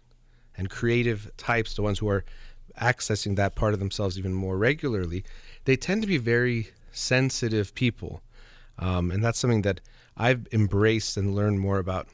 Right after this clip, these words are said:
myself. Uh, Elaine Aron's book, The, The Highly Sensitive Person, for me was actually meaningful in that way of seeing that in myself more, that the sensitivity,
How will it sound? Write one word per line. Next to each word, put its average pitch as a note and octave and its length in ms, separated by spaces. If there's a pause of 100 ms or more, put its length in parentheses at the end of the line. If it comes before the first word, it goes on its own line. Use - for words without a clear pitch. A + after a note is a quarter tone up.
(300)
myself. A#2 680 (500)
Uh, F2 300
Elaine G#2 300
Aron's G#2 380
book, - 380
The, F2 200 (160)
The F#2+ 80
Highly G2+ 260
Sensitive F#2+ 480
Person, B2 400
for - 120
me G2 140
was F#2+ 140
actually F2+ 420 (840)
meaningful G#2 520
in F#2+ 100
that F2+ 140
way F#2+ 180
of E2+ 120
seeing A2 320
that G2 160
in F#2+ 100
myself C#3 600
more, F#2 180
that F#2 180
the F#2 100
sensitivity, A2 920